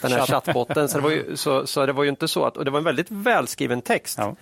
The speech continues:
Speaker 1: Den var väldigt, så här, men den var otroligt positiv och säljande, och det här
Speaker 2: Mm.
Speaker 1: hade väl den här personen bett om också.
Speaker 2: Mm.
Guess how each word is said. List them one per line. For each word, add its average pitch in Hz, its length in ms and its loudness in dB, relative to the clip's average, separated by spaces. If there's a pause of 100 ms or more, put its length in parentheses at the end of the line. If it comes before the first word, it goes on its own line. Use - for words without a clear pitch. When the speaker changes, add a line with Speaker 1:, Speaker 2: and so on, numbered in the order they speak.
Speaker 1:
Den 113 100 -4
var 131 100 2
väldigt, 147 520 0
så - 80 0
här, 117 80 2
men 110 80 -4
den 131 80 0
var 139 140 -2
otroligt 214 640 0
positiv 127 480 0
och 113 80 0
säljande, 113 440 2
och 127 60 4
det 127 80 2
här 156 300 4
Speaker 2:
Mm. 107 220 -6
Speaker 1:
hade 139 120 -2
väl 151 100 0
den 139 80 -2
här 135 60 0
personen 117 340 -4
bett 117 240 -2
om 185 100 0
också. - 320 -4 (220)
Speaker 2:
Mm. 110 220 -2